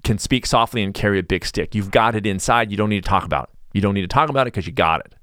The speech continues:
And that's worth working. That in and of itself is work, work, worth working for. If you don't work for that, then you just walk around acting like that's your reality, but it's not. Confidence will, is, and will always be internal.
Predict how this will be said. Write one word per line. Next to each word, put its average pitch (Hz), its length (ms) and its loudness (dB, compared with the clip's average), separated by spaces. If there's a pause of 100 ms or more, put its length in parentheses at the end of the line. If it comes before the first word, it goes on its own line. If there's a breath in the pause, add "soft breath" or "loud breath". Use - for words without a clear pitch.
(120)
And 107 120 0
that's 160 280 2
worth 123 260 0
working. 98 400 -2
That 151 180 2
in 156 80 -2
and 120 200 -2
of 90 100 0
itself 90 380 0 (240 loud breath)
is 95 120 0
work, 95 240 0
work, 92 320 -2
worth 101 280 0
working 160 280 0
for. - 320 -8 (760 loud breath)
If 113 120 0
you 165 60 6
don't 165 120 2
work 143 160 0
for 113 100 -4
that, 120 220 2
then 110 120 -2
you 117 140 0
just 107 140 -4
walk 95 280 2
around 92 540 -2 (720 soft breath)
acting 98 380 0
like 80 240 0
that's - 480 -2
your 92 140 0
reality, 82 520 0 (120)
but 135 100 4
it's 139 120 -4
not. 165 240 -2 (680)
Confidence 139 420 2
will, 151 540 0 (280)
is, 175 340 4
and 127 280 0
will 156 160 2
always 156 380 0
be 139 180 -2
internal. 127 460 -2